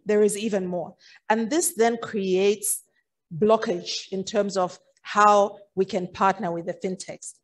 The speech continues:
But what we have realized is that over the years, there has been a level of understanding. As commercial banks,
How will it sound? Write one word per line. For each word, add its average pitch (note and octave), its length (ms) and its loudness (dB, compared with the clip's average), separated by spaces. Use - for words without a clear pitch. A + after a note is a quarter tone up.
But G#3 120 0
what A#3+ 160 4
we G4 80 6
have G#3+ 220 2
realized F#3 500 4
is E3+ 160 -12
that E3+ 260 -4
over C#4 240 4
the F#3 120 -2
years, F3+ 500 0
there G3 100 0
has F#3+ 240 -2
been F#3+ 300 -4
a G3+ 40 2
level G#3+ 300 6
of F3+ 100 -2
understanding. F3 680 -6
As A3+ 160 0
commercial B3 420 -2
banks, F3 380 -4